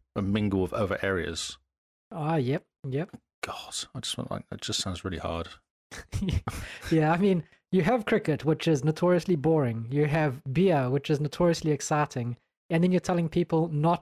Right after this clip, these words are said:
Speaker 2: to go mingling. <laughs> Which
Speaker 1: That's right. And often they run out of beer in the thing, conveniently run out of beer at, like, six o'clock or half past six.
Speaker 2: Ah, yep,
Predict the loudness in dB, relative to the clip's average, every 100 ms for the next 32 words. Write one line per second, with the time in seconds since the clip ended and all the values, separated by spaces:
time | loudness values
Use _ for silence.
0 | -4 0 2 4 4 2 2 0 -2 -6
1 | -12 _ -2 0 2 2 2 0 0 0
2 | 0 0 -2 0 0 0 0 2 2 4
3 | 2 2 2 2 2 0 0 -2 -4 -2
4 | 2 2 2 2 0 0 0 0 0 0
5 | -2 -4 -6 -6 -6 -4 -4 -4 -8 -6
6 | -6 -4 -6 -8 -14 -14 _ _ -2 0
7 | 0 0 -2